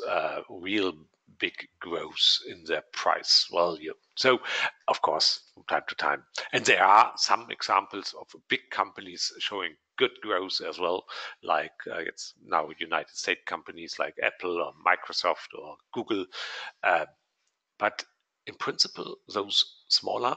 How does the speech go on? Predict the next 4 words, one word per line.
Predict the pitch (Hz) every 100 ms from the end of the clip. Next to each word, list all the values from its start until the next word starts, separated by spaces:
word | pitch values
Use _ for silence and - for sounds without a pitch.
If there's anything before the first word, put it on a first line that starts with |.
| -
maybe | 87 90 87 82 -
smarter | - - 92 - -
companies, | - - - 92 92 - - - - -
um, | 92 87 76 76